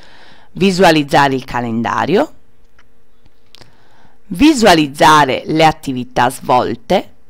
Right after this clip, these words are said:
custodire i propri materiali. Per quanto riguarda le consegne, l'importanza di trasmettere l'informazione alla docente,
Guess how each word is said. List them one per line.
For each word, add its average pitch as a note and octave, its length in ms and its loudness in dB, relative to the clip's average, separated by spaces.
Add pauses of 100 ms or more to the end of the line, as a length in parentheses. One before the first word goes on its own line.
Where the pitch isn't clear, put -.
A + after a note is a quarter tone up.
(600)
custodire G#3 1040 0
i D3+ 100 -6
propri F#3 460 -4
materiali. G#2 760 -6 (760)
Per E3+ 220 -2
quanto F3 360 2
riguarda C#3+ 480 0
le A2 160 -6
consegne, C#4+ 840 0 (220)
l'importanza D3+ 1200 -2
di C#3+ 300 -8
trasmettere D#3+ 1160 0
l'informazione C#3+ 1300 -2
alla C3+ 280 0
docente, B3 920 2